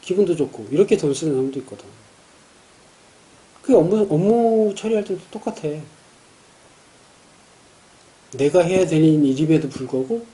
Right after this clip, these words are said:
"어휴, 사수가 해주겠대." 이런 경우도 있지만, 거꾸로 사수의 일을 내가 덤탱이 쓰고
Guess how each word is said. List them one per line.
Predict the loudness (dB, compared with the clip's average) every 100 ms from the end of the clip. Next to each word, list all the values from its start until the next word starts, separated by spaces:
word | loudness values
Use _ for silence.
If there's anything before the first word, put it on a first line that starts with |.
| _ _ -14
"어휴, | -12 -10
사수가 | -10 -6 -2 -2
해주겠대." | 0 0 2 0 -4 -16 -20 _ _ -2
이런 | 0 2
경우도 | 0 -2
있지만, | -8 -10 -8 -8 -8 -14 _ _ -16
거꾸로 | -10 -6 2 4 4 0 -20 -20 _
사수의 | -8 -4 2 4 6
일을 | 4
내가 | 2 0 0
덤탱이 | -2 2 2
쓰고 | 2 -2 0 0